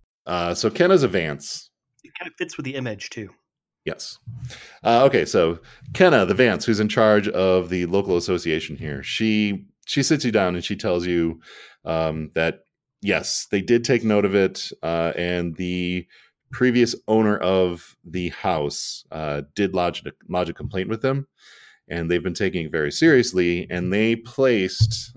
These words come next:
Speaker 1: uh, several statues around the house itself.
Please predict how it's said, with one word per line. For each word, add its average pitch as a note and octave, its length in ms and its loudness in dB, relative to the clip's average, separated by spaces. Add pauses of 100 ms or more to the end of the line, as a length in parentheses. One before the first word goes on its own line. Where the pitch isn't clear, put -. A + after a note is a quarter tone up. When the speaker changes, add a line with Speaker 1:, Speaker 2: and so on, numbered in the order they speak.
Speaker 1:
uh, F2 300 -2
several G#2+ 880 0 (260)
statues F2 1040 -2 (220)
around G#2 500 2
the F#2+ 80 2
house F#2+ 340 -2
itself. D#2+ 720 -4